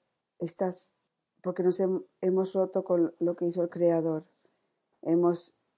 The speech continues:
hemos hecho esto nosotros mismos, pero tenemos la misión de entrar en la oscuridad siendo luz.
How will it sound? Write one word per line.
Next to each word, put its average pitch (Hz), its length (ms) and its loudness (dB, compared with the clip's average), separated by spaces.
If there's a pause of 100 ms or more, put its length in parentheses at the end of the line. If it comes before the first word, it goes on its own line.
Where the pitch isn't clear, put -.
(180)
hemos 170 340 -2
hecho 170 320 -2
esto 170 320 0
nosotros 165 560 -2
mismos, 160 580 -2 (320)
pero 170 140 0
tenemos 180 400 2
la 175 120 2
misión 170 840 2 (460)
de 175 160 0
entrar 185 340 2
en 185 140 2
la 175 80 2
oscuridad 175 800 -4 (560)
siendo 180 480 2
luz. 202 480 -4